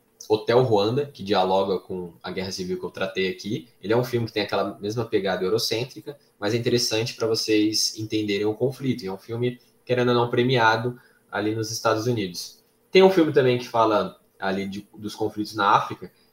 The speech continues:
que fala sobre um ditador real, que é O Último Rei da Escócia. É um filme interessante também, só que tem essa mesma pegada eurocêntrica. E um documentário que eu vi, que é legal,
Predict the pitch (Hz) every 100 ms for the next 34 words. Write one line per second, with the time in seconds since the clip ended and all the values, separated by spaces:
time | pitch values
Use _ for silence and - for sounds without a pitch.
0 | _ - 98 104 107 - 104 107 104 -
1 | 101 101 101 110 101 104 - - _ -
2 | 101 107 117 110 110 110 - 98 117 -
3 | 107 110 107 101 101 107 107 110 127 -
4 | 98 104 165 _ _ - 131 143 139 143
5 | 131 127 127 139 117 110 117 127 - 90
6 | 87 - _ _ - 156 180 147 131 127
7 | 117 110 117 123 120 123 104 98 101 123
8 | 135